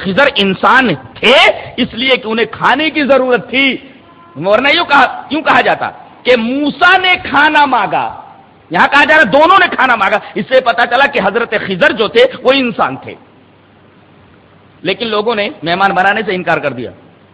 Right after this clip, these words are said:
بیچارے باہر بستی کے باہر پڑے رہے۔ صبح جب بستی میں سے چل کر کے آگے جانا ہوا تو دیکھا کہ گاؤں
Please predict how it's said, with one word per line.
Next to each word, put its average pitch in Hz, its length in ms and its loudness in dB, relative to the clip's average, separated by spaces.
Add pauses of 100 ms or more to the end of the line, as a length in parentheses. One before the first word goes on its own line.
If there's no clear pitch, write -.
(720)
بیچارے 220 320 -2
باہر 202 300 2
بستی 196 400 -4
کے 202 120 -6
باہر 185 280 2 (1400)
پڑے 208 200 0
رہے۔ 151 340 -4 (540)
صبح 226 180 0
جب 247 120 -2
بستی 185 340 -4
میں 254 160 -2
سے 254 100 0
چل 226 200 -4
کر 220 160 -8
کے 214 160 -4 (360)
آگے 220 260 2
جانا 185 240 0
ہوا 156 180 -2
تو 185 120 -6
دیکھا 196 440 0 (100)
کہ 185 100 -8 (300)
گاؤں 240 380 2